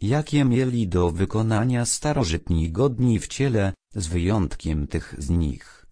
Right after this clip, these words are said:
którzy pod boskim natchnieniem pisali Stary Testament, otrzymują oni bardziej szczegółową wiedzę odnośnie tego, co i jak wykonywać,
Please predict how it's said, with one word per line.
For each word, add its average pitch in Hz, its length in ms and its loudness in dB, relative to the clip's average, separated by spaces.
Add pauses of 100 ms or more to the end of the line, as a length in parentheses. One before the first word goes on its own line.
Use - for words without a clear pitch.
(160)
którzy 80 540 0
pod - 360 -4
boskim 127 680 2
natchnieniem 107 1080 2
pisali 107 540 -2
Stary 82 380 -2
Testament, - 920 -4 (160)
otrzymują 98 800 2
oni 123 360 2
bardziej 87 600 0
szczegółową 104 1000 0
wiedzę 127 480 0
odnośnie 92 720 0
tego, 85 480 0 (200)
co 156 280 -4 (120)
i 113 160 -2
jak 85 260 2
wykonywać, 87 1000 -2